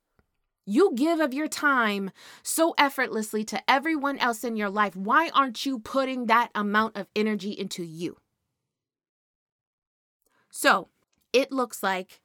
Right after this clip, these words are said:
when you have decided to commit to those things and those milestones or those buckets of work to get whatever task done, you actually need to schedule the time. Put it on your calendar and put in the meeting reminders and all of the things.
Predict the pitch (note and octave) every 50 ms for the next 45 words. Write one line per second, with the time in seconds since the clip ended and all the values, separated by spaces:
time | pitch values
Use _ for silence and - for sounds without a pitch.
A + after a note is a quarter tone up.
0 | _ _ _ - G3 F#3+ G3 G#3 G3 F#3+ A3+ C4+ D4+ E4 D4+ D4+ D4+ D4+ C#4+ C#4+
1 | - - A#3 A3 A3 A3 G#3 - - G#3+ - G3 G3+ G3 F#3 - - G3 F#3 F3+
2 | F3+ F3+ - - F#3 F#3 F3 F3 E3+ F3 F3 F3+ F3+ F#3 F3+ - F3+ F#3+ F#3 F#3
3 | F#3 F#3+ F#3+ F#3+ - - - F#3+ E3+ D#3+ E3 D#3 E3 F3+ F#3+ F3 F#3+ G3 F3 -
4 | - C4 C4 - D4 - - B3 G#3 F#3+ F#3 F#3 F3 G3+ B3+ _ _ _ _ _
5 | _ - - - - - - - _ - - B3+ A3 B3+ - B3 A#3+ B3 B3 C4
6 | C#4 - - A#3+ G#3+ G#3 G#3 - E3+ F3 B3 A#3+ G#3 F#3 F#3 F#3 F#3+ - - -
7 | - G#3+ G3+ B3+ C#4+ D4 C4+ C4+ - - - C#4+ C#4 C#4 C4+ A#3+ C4+ C4+ - -
8 | - - B3 C4 A3+ C#4 C#4 C#4 B3+ C#4+ C#4 - - D#4 E4+ - B3 F3+ - -
9 | F#3+ _ _ _ _ _ _ _ _ _ _ - - C4+ C#4 D#4 E4 D#4 E4+ F4
10 | F4+ F#4 F4+ - F#4 F#4 G#4 G#4 D#4+ G#3 - - - - _ _ _ _ _ _
11 | _ _ _ _ _ _ _ _ _ _ _ _ _ _ _ _ - - G3+ G3+
12 | G3 - B3 C4+ D4 D#4+ D#4 D#4 D#4 D4 C#4+ D4 D4+ D4 D4 D4 D4+ D#4 D4 C#4+
13 | C#4+ D4 D4 D4 D4+ D4+ C#4+ B3+ A#3+ A#3 A3 A#3+ C4+ C#4 D4+ C#4+ E4+ E4 - -
14 | F#4 E4 A#3+ G3 E3+ D#3 F3 A3+ B3+ - -